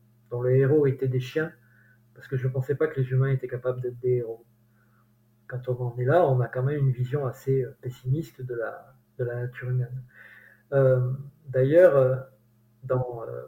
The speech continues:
Au Carrefour des Étoiles, qui est donc un bouquin qui est écrit, euh, vingt ans plus tard, euh, qui est par contre un vrai roman,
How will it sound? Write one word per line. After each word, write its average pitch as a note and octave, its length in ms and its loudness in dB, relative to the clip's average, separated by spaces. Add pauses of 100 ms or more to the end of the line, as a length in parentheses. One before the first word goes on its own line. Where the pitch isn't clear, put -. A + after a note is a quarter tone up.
Au B2+ 60 -12
Carrefour B2+ 360 -2
des C3 180 2
Étoiles, F#3+ 380 6
qui - 120 -6
est C3 40 2
donc C3+ 200 2
un B2+ 60 0
bouquin B2+ 380 0
qui B2 160 -10
est A2+ 60 -12
écrit, B2 360 -6
euh, A2+ 180 -6
vingt B2 200 -2
ans B2+ 60 -4
plus - 180 -16
tard, D#3+ 260 -10 (1300)
euh, A#2+ 40 -6 (140)
qui C3 100 -2
est B2+ 40 0
par B2+ 180 -4
contre C3 220 -4
un A2+ 60 -6
vrai C#3 240 0
roman, B2 400 -4